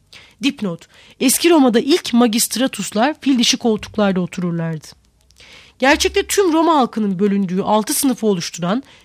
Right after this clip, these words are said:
yüz doksan üç centuryadan doksan sekizi birinci sınıfa girdiği ve oylar centurya başına bir oy üzerinden hesaplandığı için bu birinci sınıf oy sayısı bakımından tek başına tüm öteki sınıflara üstün geliyordu.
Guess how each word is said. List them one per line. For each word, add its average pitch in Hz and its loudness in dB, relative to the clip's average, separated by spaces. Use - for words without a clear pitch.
yüz 262 -2
doksan 277 2
üç - 0
centuryadan 233 0
doksan 277 0
sekizi 285 -2
birinci 262 2
sınıfa 220 -2
girdiği 165 -6
ve 247 0
oylar 269 6
centurya 262 2
başına 202 0
bir 277 2
oy 247 2
üzerinden 190 0
hesaplandığı 226 0
için 233 0
bu 247 -2
birinci 294 2
sınıf 262 0
oy 311 2
sayısı 247 -2
bakımından 214 0
tek 339 -2
başına 226 -2
tüm 285 -4
öteki 254 -4
sınıflara 233 2
üstün 214 -2
geliyordu. 165 -4